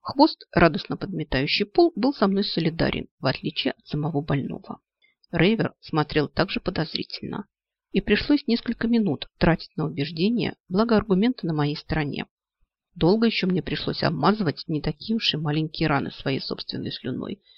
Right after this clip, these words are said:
отчего во рту очень скоро стало сухо, как в Сахаре. Пить же запретил Рейвер. Ему лечение, похоже, начало доставлять удовольствие.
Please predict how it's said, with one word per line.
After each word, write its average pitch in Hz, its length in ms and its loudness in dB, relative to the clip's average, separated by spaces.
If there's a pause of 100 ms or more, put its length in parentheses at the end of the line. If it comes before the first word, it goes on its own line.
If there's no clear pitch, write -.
(240)
отчего 151 400 0
во 147 120 2
рту - 260 0 (340)
очень 165 240 -2
скоро 226 240 -2
стало 196 320 0
сухо, - 560 -8
как - 180 -6
в - 40 -14
Сахаре. - 540 -2 (640)
Пить 277 260 4
же 175 180 2
запретил 147 580 -2
Рейвер. 180 460 2 (200)
Ему 160 220 0
лечение, 240 400 0
похоже, 151 420 -2
начало 175 360 -2
доставлять 165 520 -6
удовольствие. - 680 -6